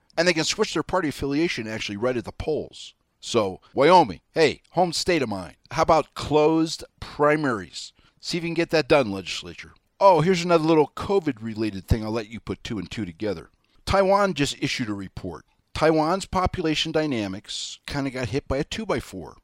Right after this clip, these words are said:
in the post-jab period of May twenty twenty-one to May twenty twenty-two. All-cause deaths increased fifteen percent and births fell twenty-three percent, a thirty-eight percent gap. The pandemic,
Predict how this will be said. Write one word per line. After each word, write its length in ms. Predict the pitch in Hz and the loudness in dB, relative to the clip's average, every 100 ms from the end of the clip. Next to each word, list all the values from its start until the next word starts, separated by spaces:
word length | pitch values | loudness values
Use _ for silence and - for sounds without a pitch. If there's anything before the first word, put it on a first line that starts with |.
| _ - | _ -6
in 140 | 120 | -4
the 80 | 110 | -4
post-jab 1080 | - - 143 156 - - - 120 117 131 131 | 2 4 4 0 -8 -16 -12 -2 0 0 -4
period 320 | - 95 95 | -10 -8 -8
of 140 | 98 87 | -8 -10
May 420 | 92 98 131 135 _ - | -6 -4 -6 -8 _ -18
twenty 260 | - 120 | -10 -8
twenty-one 540 | 135 156 160 120 98 107 | -6 -6 -6 -6 -6 -10
to 160 | - | -12
May 320 | 90 92 101 | -8 -8 -8
twenty 300 | 113 - 92 | -10 -12 -12
twenty-two. 580 | 95 107 107 - 165 - _ _ - | -10 -12 -10 -8 -8 -8 _ _ 4
All-cause 580 | 151 - - 185 160 | 6 6 4 4 4
deaths 360 | - 131 123 - | 4 2 2 -2
increased 380 | 113 - 113 - | -8 -10 -10 -8
fifteen 440 | - 160 - 185 | -4 -6 -4 -10
percent 440 | - 175 - 104 - | -6 -6 -4 -4 -6
and 320 | 110 95 82 | -10 -10 -8
births 680 | 104 165 101 - - - - - _ _ | -4 -2 -4 -10 -12 -12 -18 -20 _ _
fell 280 | - 131 131 | 2 4 4
twenty-three 640 | - 151 151 - - 226 | 0 -2 -2 -4 -10 -8
percent, 440 | - - 87 69 _ _ _ | -6 -6 -8 -12 _ _ _
a 80 | - | -12
thirty-eight 580 | - - 139 156 135 123 | -12 -6 -4 -2 -4 -4
percent 380 | - - 131 - | -6 -6 -6 -6
gap. 420 | 165 170 - - _ _ _ - | -8 -8 -14 -20 _ _ _ 0
The 100 | 156 | 0
pandemic, 840 | - 180 160 135 190 151 76 - | 2 2 2 2 2 2 -6 -16